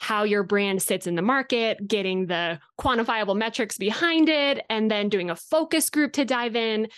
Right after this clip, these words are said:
just really sort of becoming that one-stop shop in the industry for consumers, anything you might want or need to know about your horses,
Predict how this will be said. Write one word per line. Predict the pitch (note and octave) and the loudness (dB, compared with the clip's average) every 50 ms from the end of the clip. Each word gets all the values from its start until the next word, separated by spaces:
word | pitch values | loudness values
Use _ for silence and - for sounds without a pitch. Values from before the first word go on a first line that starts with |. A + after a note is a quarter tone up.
| - - - - _ - | -18 -20 -20 -14 _ -4
just | E4 D#4+ - | -2 -2 0
really | B3+ C4 C4 C4 C4+ C#4 D4+ D4+ D4 - - | 0 2 2 4 4 2 2 2 0 -2 -2
sort | - - C4+ B3 A#3+ | -2 0 2 2 2
of | A3+ G3+ | 2 0
becoming | A#3+ A#3 - - - A#3 B3 B3+ B3 A#3 G#3+ | 0 -2 -2 -2 0 2 4 4 4 4 2
that | G#3 G3 - - | 0 -2 -4 -2
one-stop | G3 G#3 G3+ G3+ G#3+ G#3+ - - G#3+ F#3+ F#3 - | 0 0 2 2 0 -2 -2 -2 -2 -2 -2 -2
shop | - - A3+ G#3 A3 G#3+ G#3 - | -2 -2 0 0 0 0 -2 -2
in | - G3+ G3+ | 0 2 2
the | F#3+ F3+ | 2 2
industry | - G#3+ B3+ C4 B3 - - F#3+ F3 E3+ E3+ | 2 2 2 2 2 0 0 0 2 2 0
for | E3+ - F3+ F3 F3 F3 E3 E3 - - - - _ | 0 0 0 0 2 2 0 0 -4 -8 -20 -12 _
consumers, | - G#3 G#3 G#3 - A3 G#3+ G#3+ A#3 B3 C#4+ F4 G#4 G#4 - - - | 0 0 0 2 2 2 2 4 4 4 4 2 2 0 -2 -4 -4
anything | G#3+ A3 A#3 B3 A#3+ A#3+ A#3+ | -2 0 0 2 2 2 2
you | A#3 A3+ A3 | 4 2 2
might | G3+ G3 G3 G3 G#3 - - | 2 2 0 0 -2 -2 -2
want | G3+ G3 G3 G#3 G#3+ - | 0 2 2 2 0 0
or | G3 G3 | 0 2
need | G3+ G3 F#3+ F#3 G3 G3+ G3 | 2 4 4 4 2 2 0
to | - F#3+ | -2 -4
know | F3+ F#3 A3 C4+ D#4 D4+ D4+ D4+ D4 - - | -2 0 2 2 4 4 4 4 2 2 0
about | G#3+ F#3+ G#3+ G3 F#3 - - | -2 -2 -2 -4 -4 -4 -4
your | F#3 F#3+ | -4 -2
horses, | A3 D#4 F4 E4+ E4+ F4 E4+ E4+ E4+ D#4+ | 0 0 0 0 2 2 4 4 2 0